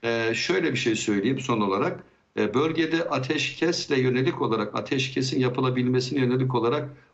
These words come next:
küçücük de olsa bir umut ışığı olduğunu görüyorum. Ee, bu kabinenin değişikliği, Netanyahu'nun tavırlarını değiştirmemekle birlikte ateşkesin yapılabilmesi için bir nevi, e, tetikleyici, zorlayıcı bir faktör olarak değerlendiriyorum.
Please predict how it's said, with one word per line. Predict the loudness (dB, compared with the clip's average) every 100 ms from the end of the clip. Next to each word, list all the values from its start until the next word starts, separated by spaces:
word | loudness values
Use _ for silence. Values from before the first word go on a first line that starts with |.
| _
küçücük | -4 0 0 0 0
de |
olsa | 0 0 0 0
bir | 2
umut | 2 2
ışığı | 0 0 0
olduğunu | 2 0 0
görüyorum. | 2 2 2 0 -6 -18 -20 _
Ee, | -2 0 2 2 2 0 -2
bu | -2
kabinenin | 0 2 2 2 2
değişikliği, | 2 2 0 -2 2 2 2
Netanyahu'nun | 2 0 0 2 2 4 2
tavırlarını | 2 2 2 2 2
değiştirmemekle | 2 2 2 2 2 2 2
birlikte | 2 0 0 -2 -6 -14 -4
ateşkesin | -2 0 0 0 0 0 0
yapılabilmesi | 2 2 2 4 4 2 2 0
için | 0 0 -2 -6 -10 0
bir | 2
nevi, | 2 2 0 -2 -12 -20 -6
e, | -4
tetikleyici, | -2 -2 -2 0 0 2
zorlayıcı | 2 2 2 2 2 2
bir | 0 0 -4
faktör | -4 0 0
olarak | 2 0 -2 -2
değerlendiriyorum. | -2 0 -2 -2 -4